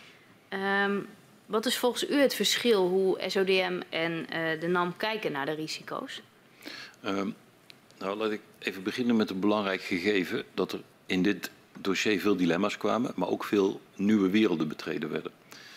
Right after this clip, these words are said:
Speaker 2: En Nederland is een prima georganiseerd land, maar wat bleek toen is dat er geen norm is van hoe veilig huizen moeten zijn als het gaat over aardbevingen. Daar is toen een commissie Meidan voor ingesteld, die heeft in tweeduizend vijftien die norm bepaald. En dat maakte dit lastig,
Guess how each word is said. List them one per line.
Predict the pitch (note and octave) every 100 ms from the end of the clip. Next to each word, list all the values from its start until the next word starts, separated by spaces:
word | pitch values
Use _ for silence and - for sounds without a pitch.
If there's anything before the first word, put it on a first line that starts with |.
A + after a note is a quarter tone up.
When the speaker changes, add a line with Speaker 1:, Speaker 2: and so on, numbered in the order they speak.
| - - -
Speaker 2:
En | - F2+ - - _
Nederland | - A2 G#2 F#2+
is | F2
een |
prima | E2+ C3+ G#2+
georganiseerd | F2 G2 F2 F2 F2+ F2
land, | F#2+ C3+ - -
maar | F2+
wat | F2 F2+
bleek | F2 G#2 -
toen | A2+ A2
is | -
dat | F2+
er | F#2
geen | G#2+ G2+ F#2
norm | G#2 G2 D#2+
is | F#2+ -
van | - G2
hoe | G2 F#2+
veilig | F2+ G2 G2
huizen | F#2+ F#2+ F2+
moeten | F2+ F2
zijn | E2+ E2+ F2
als | E2+
het | E2
gaat | - D2+
over | F2 D#2
aardbevingen. | G2 F2+ D#2+ D2+ D#2 D#2+ - - -
Daar | - -
is | F2+
toen | F#2
een | E2+
commissie | - F2 - F2
Meidan | E2+ F2+ F2
voor | F#2
ingesteld, | F2+ F#2 F#2 F#2
die | F2+
heeft | D#2+ -
in | E2+
tweeduizend | F2+ D#2+ D#2 -
vijftien | G2 F#2 - F2
die | D#2+
norm | E2 F2+ F#2
bepaald. | D2+ D2 D2 F#2 - - - - - -
En | -
dat | A#2 G#2+
maakte | G2 F#2+ F#2
dit | F#2+
lastig, | G2+ G#2+ - G2